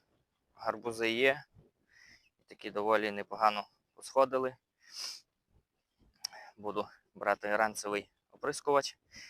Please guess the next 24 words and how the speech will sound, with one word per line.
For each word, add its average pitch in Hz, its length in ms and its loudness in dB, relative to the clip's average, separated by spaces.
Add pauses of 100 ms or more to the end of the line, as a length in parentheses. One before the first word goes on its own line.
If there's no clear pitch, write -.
(440)
І 180 100 -6
ти 147 140 0
кожен 120 380 2
кущик 117 420 -2 (220)
буду 104 260 -6
давати 107 340 10
якісь - 320 -8 (1300)
підживу 110 460 2
йому. 98 280 -2 (1600)
Міжряддя 123 440 6
ми 123 140 2
фрезерували 123 800 6
і, 113 100 -6
блін, 131 380 -10
щось - 280 -14
не 131 80 -20
можу 131 300 -6
зрозуміти, 135 580 -12 (640)
чого 131 280 4
фреза 127 400 2
не 131 120 0
позабирала 123 760 6 (600)
посередині 127 680 -2
якраз 110 460 -4